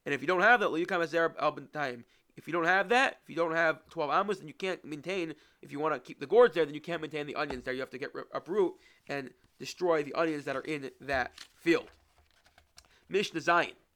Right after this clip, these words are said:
The last biyerek kiyerek. If you plant a Greek gourd next to a vegetable field,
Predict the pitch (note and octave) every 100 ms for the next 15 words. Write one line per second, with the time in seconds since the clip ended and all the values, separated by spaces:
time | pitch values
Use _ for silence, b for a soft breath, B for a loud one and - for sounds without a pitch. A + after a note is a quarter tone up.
0 | _ b b - D3 G3 A#3+ - D#3+ E3+
1 | E3+ E3 D#3 C#3+ - - _ - - D#3
2 | G#3 A3 - D#3+ C#3 F#3 C4 - D3+ C3+
3 | - C#3+ D3 C#3 B2 B2+ - E3+ G#3 C4
4 | E4